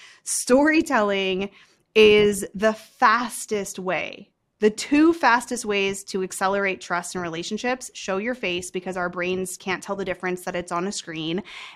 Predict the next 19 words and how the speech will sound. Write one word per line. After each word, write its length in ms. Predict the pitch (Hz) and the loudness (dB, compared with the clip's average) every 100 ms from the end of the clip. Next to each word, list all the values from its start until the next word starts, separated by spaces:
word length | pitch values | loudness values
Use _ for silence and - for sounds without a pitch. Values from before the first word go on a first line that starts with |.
| _ | _
and 580 | 226 208 214 233 277 320 370 - _ - | 4 6 8 8 8 8 6 -4 _ -12
tell 280 | - 226 220 | 2 6 6
a 60 | |
story. 480 | 220 - 208 175 160 | 2 0 0 0 -2
Why? 400 | 180 196 214 247 | 2 6 6 6
Because 300 | 240 233 214 | 2 -2 -2
when 140 | 208 196 | 0 -2
you 200 | 208 311 | 2 2
tell 260 | - 277 285 | 4 2 2
a 80 | |
story 540 | 285 - 262 190 175 165 | -2 -2 0 0 -2 -2
and 180 | 196 202 | -4 -2
someone 320 | 208 220 240 | -2 -2 0
else 240 | 220 220 | -2 -4
is 120 | 196 | -6
listening 500 | 185 214 240 208 180 180 | -2 -2 -2 -2 -2 -2
to 120 | 185 | -2
that 240 | 175 170 | -2 -2
story, 560 | - 190 190 160 64 | -8 -4 -4 -4 -10